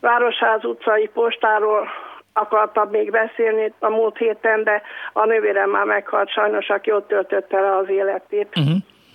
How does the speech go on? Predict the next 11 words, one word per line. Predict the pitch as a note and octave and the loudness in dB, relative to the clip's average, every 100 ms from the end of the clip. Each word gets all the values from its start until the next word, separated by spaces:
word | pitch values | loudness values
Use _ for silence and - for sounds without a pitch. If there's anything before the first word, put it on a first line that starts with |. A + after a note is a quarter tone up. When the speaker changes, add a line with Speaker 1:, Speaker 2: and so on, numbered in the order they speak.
| - | -4
Speaker 1:
És | - | 0
Speaker 2:
Azt | D3 G#3+ | 2 2
a- | |
Speaker 1:
nagyon | A3 G#3 | 2 0
sokszor | - G#3 - G#3 | 0 -4 -2 0
látogattam | G#3 G#3 - G3+ G3 G3+ G#3+ G#3 | 2 0 -2 -2 -2 -4 -4 -2
őt, | G#3 G#3 | -2 -2
és | - G3+ | -4 -4
voltam | G#3 G#3 G#3 G#3 G#3 | -2 -4 0 0 0
bent | G#3 G#3 | -2 -2
nála. | A3 G#3 G#3+ A3+ | -4 -4 -4 -6